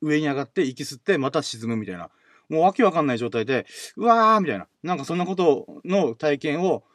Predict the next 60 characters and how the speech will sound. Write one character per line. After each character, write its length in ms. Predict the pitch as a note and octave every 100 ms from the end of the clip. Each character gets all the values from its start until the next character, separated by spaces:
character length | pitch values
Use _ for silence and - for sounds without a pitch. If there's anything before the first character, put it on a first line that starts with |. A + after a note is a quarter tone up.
| _ _
書 100 | -
い 80 | C3+
た 280 | B2+ A#2+ A2
記 160 | - C#3+
事 100 | A#2+
で 140 | G#2+
ご 80 | A2+
ざ 80 | A2+
い 40 |
ま 160 | A2 A2+
す。 180 | - -
め 120 | A#2
っ 20 | A#2
ち 80 |
ゃ 20 | C#3+
ざ 80 |
っ 40 | D3
く 120 | -
り 60 | D#3
な 60 |
ん 40 | G#2
で 40 |
す 40 | G2+
け 80 |
ど。 240 | G2 G2 - _ _ _ _
う 100 | B2+
ん。 380 | B2 A2+ G2+ - D3+
で、 360 | E3 G3+ D#3+
え 220 | - C3 B2
ー 40 |
っ 40 |
と、 360 | - B2+ A#2 A#2
な 120 | D3+
ん 40 | D#3
だ 80 |
ろ 100 | A2
う 40 | F#2+
な。 240 | G2 G2+ - _ _ _ _
う 80 | C#3
ー 480 | C#3+ C#3+ C#3 C3+ C3+
ん、 40 |
僕 200 | D#3+ G3+
っ 20 | A#3+
て 80 |
結 160 | F#3+ A3+
構、 240 | F#3+ A#2+
な 100 | B2
ん 20 | D3+
だ 60 |
ろ 80 | A2+ B2+
う、 20 |
飽 60 |
き 100 | C#3+
や-、 80 | A3 G#3+
飽 140 | G3+
き 120 | -
性 200 | - E4+
な 120 | D3+
ん 80 | G2+
で 260 | G#2 G2+